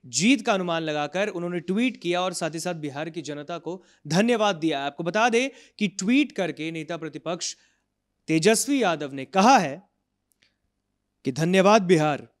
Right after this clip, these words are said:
आपने प्रथम चरण में नया बिहार बनाने के लिए जिस प्रकार का अपार स्नेह और समर्थन दिया है, उसके लिए आप सबों को कोटि-कोटि प्रणाम। नए बिहार में युवाओं के सपनों को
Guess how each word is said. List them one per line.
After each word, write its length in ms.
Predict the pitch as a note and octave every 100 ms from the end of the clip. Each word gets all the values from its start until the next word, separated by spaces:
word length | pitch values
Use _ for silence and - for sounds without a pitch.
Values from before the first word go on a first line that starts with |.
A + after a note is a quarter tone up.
| _ _ _ _ _ _ _ _
आपने 300 | C#3 D3 E3+
प्रथम 340 | F3+ E3+ F#3 G#3+
चरण 300 | F#3+ F3+ G3+
में 180 | F3+ G3+
नया 260 | E3 F3
बिहार 360 | F3 D3+ C#3 D#3+
बनाने 340 | D3 C#3+ E3
के 120 | E3+
लिए 240 | E3 D#3 F#3
जिस 340 | B2+ G3 A3
प्रकार 500 | - D#3+ C#3+ D#3 F3
का 160 | E3+ D#3+
अपार 520 | C#3+ C#3+ E3 F#3 G3
स्नेह 480 | D#3+ - D3+ F#3 G3+ G3+ _ _ _ _ _
और 180 | - E3+
समर्थन 580 | F3 E3+ D#3+ E3 G3+ A3
दिया 220 | D#3+ E3
है, 240 | D#3+ D#3 E3+
उसके 260 | D#3 -
लिए 140 | E3+ E3
आप 180 | D#3+
सबों 420 | D#3+ - E3 G3 A3
को 280 | D3 D3 _ _ _
कोटि-कोटि 540 | - D#3+ F3 D3+ C3 B2+
प्रणाम। 340 | B2+ B2+ A2 A#2+ _ _ _ _ _ _ -
नए 280 | C#3+ G3 G#3
बिहार 340 | F3 D#3+ G3
में 180 | G3 G#3+
युवाओं 440 | G3 D#3 D#3 F#3+
के 140 | F#3+ D#3+
सपनों 460 | - D#3 F3 G#3
को 320 | G#3 C#3 F3+